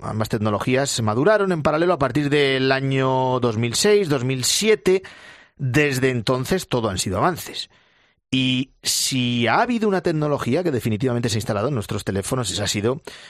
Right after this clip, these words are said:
la de las aplicaciones, que ofrecen un abanico de servicios casi infinito. Hay, mm, aplicaciones móviles, hay apps para todo.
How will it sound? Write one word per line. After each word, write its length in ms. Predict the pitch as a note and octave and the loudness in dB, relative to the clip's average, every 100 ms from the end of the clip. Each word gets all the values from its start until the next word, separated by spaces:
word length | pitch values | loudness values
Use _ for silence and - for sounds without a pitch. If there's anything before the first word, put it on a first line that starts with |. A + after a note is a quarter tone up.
| - | -12
la 260 | A2 A2 B2+ | -2 0 2
de 160 | B2+ | 2
las 240 | B2+ C3+ - | 2 2 2
aplicaciones, 880 | C3+ D3+ D#3 C#3+ C3 A3 D#3 G2 | 0 0 0 0 2 2 2 0
que 80 | - | -2
ofrecen 440 | G#2 C#3+ D#3 F3 E3 - _ _ _ _ _ - | -2 -2 -2 -2 -6 -12 _ _ _ _ _ -4
un 320 | F#3+ G#3 G3 | 0 2 2
abanico 440 | F#3 E3 F3 E3+ | 2 2 2 2
de 100 | F3 | 2
servicios 640 | C#3 C3 D3+ F3 F3 - - - G#2 _ _ | 2 0 0 2 0 -2 -8 -14 -18 _ _
casi 280 | D#3 C#3 D3+ | -2 0 -2
infinito. 560 | B2+ - C#3 - - _ - - _ _ | -2 -2 -2 -4 -12 _ -20 -20 _ _
Hay, 320 | - C3+ E3 - _ - | -4 -2 -2 -8 _ -8
mm, 240 | G2 G2 | -8 -4
aplicaciones 560 | A#2+ C3 - B2 C3+ A#2 | -2 -2 -2 0 0 2
móviles, 340 | D3 F3+ D3 - | 2 2 0 -2
hay 280 | C3 C#3 - | -2 -2 -2
apps 560 | C3 C3+ C3+ F3 E3+ - C3+ B2 _ - | 0 0 2 2 0 -6 -12 -14 _ -4
para 200 | A#2 A2 | -2 0
todo. 360 | E3+ - - | 0 0 -8